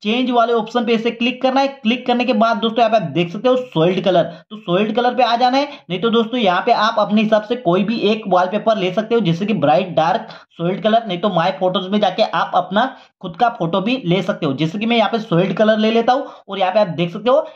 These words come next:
यहाँ पे मैं अपने पसंद का कोई भी एक कलर जो है यहाँ पे ले लेता हूँ, जैसे कि ये वाला कलर यहाँ पे मैं सिलेक्ट करता हूँ और यहाँ पे आपको सेट वॉलपेपर पे ऐसे क्लिक कर लेना है। इतना करने के बाद बस दोस्तों, यहाँ से बैक आ जाना है। बैक आने के बाद दोस्तों, यहाँ पे आप देख सकते हो,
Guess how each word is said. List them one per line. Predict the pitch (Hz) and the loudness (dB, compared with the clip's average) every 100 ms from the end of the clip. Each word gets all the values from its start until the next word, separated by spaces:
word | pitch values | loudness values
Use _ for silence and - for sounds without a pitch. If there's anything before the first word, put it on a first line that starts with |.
| - | -2
यहाँ | 160 | -2
पे | 233 226 | 0 2
मैं | 233 247 | 2 2
अपने | 190 214 | -2 -2
पसंद | 226 208 214 | -4 -2 0
का | 208 | 0
कोई | 202 175 202 | 2 2 2
भी | 220 220 185 | 0 -4 -6
एक | 214 - | -8 -2
कलर | 180 185 | 0 2
जो | 208 | 0
है | 262 | 0
यहाँ | 185 147 | 0 0
पे | 208 | 0
ले | 190 | 2
लेता | 185 165 139 | 2 2 2
हूँ, | |
जैसे | 135 143 190 | 0 -6 -6
कि | 226 175 | -2 0
ये | 208 | 2
वाला | 202 208 | 2 2
कलर | 202 208 | 2 2
यहाँ | 180 175 | 2 0
पे | 202 | -2
मैं | 208 | -2
सिलेक्ट | 180 202 - | -2 -4 0
करता | 220 214 | 0 2
हूँ | 262 - - _ - | 0 -4 -16 _ -8
और | 180 | -2
यहाँ | 170 170 | 0 2
पे | 220 | 0
आपको | 208 240 | 0 -4
सेट | 220 185 220 226 | -2 -2 0 2
वॉलपेपर | 196 214 214 214 | 2 0 0 -2
पे | 233 | 0
ऐसे | 202 226 226 | -2 -2 -4
क्लिक | 208 220 - - | -2 -2 -4 -2
कर | 160 | -2
लेना | 151 139 | -2 -6
है। | - - 190 | -10 -20 -20
इतना | 180 277 | -4 -2
करने | 277 262 262 | 0 0 0
के | 247 | 2
बाद | 240 214 165 | 2 0 0
बस | 226 | -2
दोस्तों, | 196 226 233 | 0 -2 0
यहाँ | 202 | 0
से | 196 190 | 0 0
बैक | 165 196 220 | 0 2 2
आ | |
जाना | 226 254 | 2 2
है। | 190 | 0
बैक | - 190 | 0 0
आने | 196 202 | 0 0
के | 208 | 0
बाद | 208 | 0
दोस्तों, | 170 185 220 | 0 -4 0
यहाँ | 190 180 | 2 2
पे | 196 | 0
आप | 180 | -2
देख | 143 170 | 0 -2
सकते | 208 240 | 0 0
हो, | 302 | 0